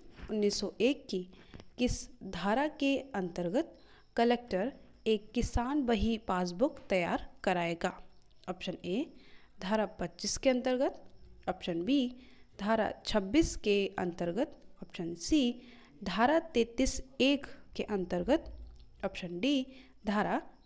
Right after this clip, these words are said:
चालीस के अंतर्गत। तो इसका सही उत्तर है ऑप्शन सी धारा तैंतीस एक के अंतर्गत। क्वेश्चन नंबर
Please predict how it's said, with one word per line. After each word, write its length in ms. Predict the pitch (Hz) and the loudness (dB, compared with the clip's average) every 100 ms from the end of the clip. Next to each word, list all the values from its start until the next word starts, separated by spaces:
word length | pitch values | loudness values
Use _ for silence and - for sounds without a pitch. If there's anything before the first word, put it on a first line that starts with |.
| - | -4
चालीस 440 | - 202 180 175 - | 2 2 2 0 0
के 160 | 269 440 - - | 0 0 -2 -4
अंतर्गत। 520 | 196 180 175 - - - - - - - | -2 0 -4 -6 -10 -12 -20 -20 -6 -2
तो 60 | |
इसका 240 | 214 - 214 | 0 2 0
सही 320 | - 220 269 | 2 2 2
उत्तर 240 | 269 254 | 2 2
है 180 | 240 262 | 2 2
ऑप्शन 380 | 240 226 202 185 | 0 -2 -4 -4
सी 380 | 180 - 285 233 - - - 208 | -2 2 2 2 -2 -14 -18 -8
धारा 300 | 185 233 262 | 0 2 2
तैंतीस 560 | 262 170 - 320 - - - - | 0 -2 2 0 0 -4 -12 0
एक 260 | 214 185 - | 2 0 -2
के 120 | 190 | 0
अंतर्गत। 600 | 175 170 196 185 175 - - - - - - - | 0 -2 -6 -2 -2 -4 -14 -20 -20 -20 -20 -4
क्वेश्चन 240 | 254 254 359 | -2 2 4
नंबर 380 | 359 370 370 | 4 4 2